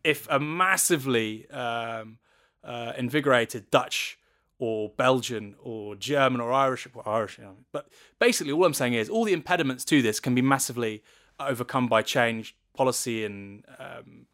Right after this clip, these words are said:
and cultural arrangements, and the incentives are there because, like you said, um,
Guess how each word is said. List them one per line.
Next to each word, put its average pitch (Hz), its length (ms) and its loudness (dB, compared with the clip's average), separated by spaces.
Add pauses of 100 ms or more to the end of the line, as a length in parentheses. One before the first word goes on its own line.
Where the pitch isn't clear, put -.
and 117 160 -10
cultural 143 360 -4
arrangements, 120 600 -2 (340)
and 147 100 2
the 151 60 4
incentives 151 480 0
are 143 40 -6
there 160 180 4
because, - 240 -6
like 123 100 -2
you 117 80 -10
said, 131 300 -8 (420)
um, 113 360 -2